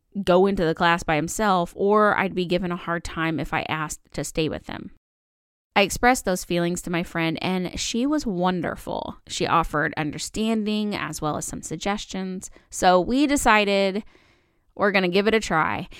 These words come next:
And after the first couple of weeks, both of my kids were happily running to class, leaving me behind in the lunchroom with a bunch of moms I didn't know.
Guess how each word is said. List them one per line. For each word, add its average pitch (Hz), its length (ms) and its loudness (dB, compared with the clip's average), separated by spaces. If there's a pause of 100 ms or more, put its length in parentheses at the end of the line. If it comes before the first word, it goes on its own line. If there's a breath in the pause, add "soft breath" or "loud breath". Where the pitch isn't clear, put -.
(200 loud breath)
And 240 140 6
after 277 220 6
the 262 80 -2
first 370 300 2
couple 277 260 4
of 254 60 4
weeks, 247 380 -2
both 202 600 2
of 208 160 2
my 175 220 2
kids 160 400 -2
were 220 140 2
happily 277 460 0
running 180 380 0
to 185 100 -4
class, - 460 -6
leaving 311 340 4
me 339 100 4
behind 254 380 4
in 226 120 2
the 277 80 6
lunchroom 185 400 0
with 185 120 0
a 190 60 0
bunch 233 200 2
of 262 120 -2
moms 170 380 0
I 175 100 2
didn't 170 320 -4
know. - 260 -6